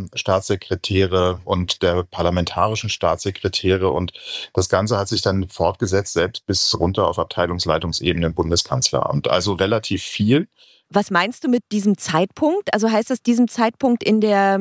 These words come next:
Speaker 2: Regierungsverantwortung oder meinst du, weil's so spontan war?
Speaker 1: Ja, also der Zeitpunkt, äh, scheint, äh, ziemlich früh zu sein. Man ist jetzt ein Jahr am Arbeiten in dieser Regierung. Das ist ja noch gar nicht so fürchterlich lang. Man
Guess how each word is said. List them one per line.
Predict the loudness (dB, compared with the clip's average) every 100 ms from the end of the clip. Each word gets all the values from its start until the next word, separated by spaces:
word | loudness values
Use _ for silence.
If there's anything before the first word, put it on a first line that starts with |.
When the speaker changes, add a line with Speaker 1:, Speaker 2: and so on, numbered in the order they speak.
| -2 -2
Speaker 2:
Regierungsverantwortung | 0 2 2 0 -2 -2 -2 2 0 2 0
oder | 2 2
meinst | 2 0 -2
du, | 0
weil's | 0 0
so | -4
spontan | 0 0 2 2 4
war? | 2 0 -6 _ _ 2
Speaker 1:
Ja, | 4 4 4
also | 2 -4
der | 0 -2
Zeitpunkt, | 2 2 2 0 0 0 -2 -2
äh, | 2 2
scheint, | 2 0 -2 -2 -6 -6 -6
äh, | -4
ziemlich | 0 2 2 0
früh | -2 0 0
zu | 2
sein. | 2 2 2
Man | 0 -2
ist | -2
jetzt | -2 0
ein | -2 0
Jahr | 0 2 2
am | 0
Arbeiten | -2 0 0 0 0 0
in | 2 0
dieser | 0 0 2
Regierung. | -2 0 0 2 0
Das | -2 -2
ist | -2 0
ja |
noch | -2 -4
gar | -2 -2
nicht | -2 -8
so | -8
fürchterlich | 0 0 0 -2 -2 0
lang. | 0 0 -4 -8 -18 -16 -2
Man | 0 2 -2